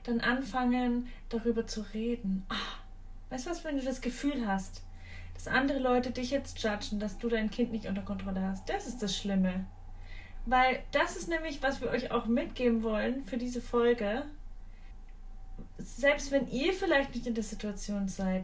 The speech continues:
don't judge other parents. Weil es ist einfach manchmal so, dass du dein Kind in einer Situation <laughs> nicht beruhigen kannst. Vor allem in dem Alter.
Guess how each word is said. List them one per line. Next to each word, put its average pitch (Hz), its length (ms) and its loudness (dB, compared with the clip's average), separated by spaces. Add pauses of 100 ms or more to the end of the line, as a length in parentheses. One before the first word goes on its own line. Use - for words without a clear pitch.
(160)
don't 262 340 4
judge 214 440 0
other 202 260 2
parents. 185 640 0 (640)
Weil 226 440 6 (880)
es 277 400 2
ist 370 240 2
einfach 294 320 2
manchmal 254 300 6
so, 214 380 -2 (100)
dass 233 200 2
du 254 100 -4
dein 240 360 2
Kind 247 340 4
in 226 120 2
einer 214 240 2
Situation 226 720 2
<laughs> - 60 -6
nicht 240 260 0
beruhigen 220 420 2
kannst. 165 360 -2 (680)
Vor - 140 -2
allem 262 420 2 (320)
in 220 160 2
dem 208 220 4
Alter. 180 520 0